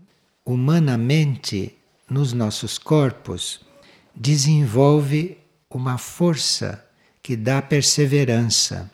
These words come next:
A reação química nossa diante do amarelo é ficarmos mais perseverantes, se estamos muito em harmonia com o amarelo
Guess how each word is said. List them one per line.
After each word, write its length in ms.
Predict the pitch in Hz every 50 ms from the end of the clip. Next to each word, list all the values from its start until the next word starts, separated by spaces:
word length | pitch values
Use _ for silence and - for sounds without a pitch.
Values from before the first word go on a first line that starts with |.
| _ _ _ _ _ _ _ - - _ _
A 100 | - 120
reação 560 | 113 151 160 156 147 - - - 190 190 185
química 640 | 180 - - - 180 180 160 135 123 113 - - 117
nossa 580 | 110 113 127 135 123 110 98 - - - - 98
diante 420 | 95 107 120 127 123 110 - 113
do 120 | 98 104 110
amarelo 800 | 104 98 104 98 98 110 139 151 131 110 101 92 92 87 90 - - - - _ _ _ _ -
é 220 | 120 131 143 147 160 -
ficarmos 720 | - - - 151 143 143 - 139 135 135 139 139 139 123 120
mais 320 | 123 123 131 139 131 -
perseverantes, 1400 | - - 147 135 - - 147 139 127 143 139 131 120 117 120 120 117 110 - - 98 87 - - - - - - _ _ _ - - _ _
se 180 | - - -
estamos 560 | 214 - - - 147 143 151 160 160 160 143 127
muito 680 | 123 123 131 147 160 165 165 160 - 170 160 165 - -
em 140 | 135 135 135
harmonia 640 | 131 131 131 127 123 117 113 113 131 143 151 143
com 160 | - - 120
o 20 | 113
amarelo 640 | 110 104 104 98 95 92 92 87 87 92 92 98